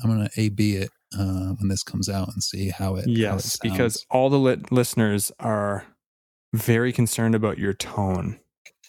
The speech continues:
Speaker 1: Yeah, the audio, I know. Well,
Speaker 2: Yeah, they
Speaker 1: I think that's a
Speaker 2: really
Speaker 1: huge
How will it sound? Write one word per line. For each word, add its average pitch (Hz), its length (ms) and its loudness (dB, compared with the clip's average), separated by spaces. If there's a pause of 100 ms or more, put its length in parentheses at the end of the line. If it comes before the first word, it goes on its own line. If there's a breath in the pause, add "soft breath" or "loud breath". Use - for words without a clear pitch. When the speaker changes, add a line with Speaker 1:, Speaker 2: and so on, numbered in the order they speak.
(140)
Speaker 1:
Yeah, 135 160 4
the 104 120 -2
audio, 110 480 2
I 101 120 2
know. 104 300 2 (380)
Well, 143 120 6
Speaker 2:
Yeah, 110 240 -2
they 120 180 4
Speaker 1:
I - 0 -
think 117 220 4
that's 117 180 4
a - 20 0
Speaker 2:
really 110 80 -4
Speaker 1:
huge 123 380 0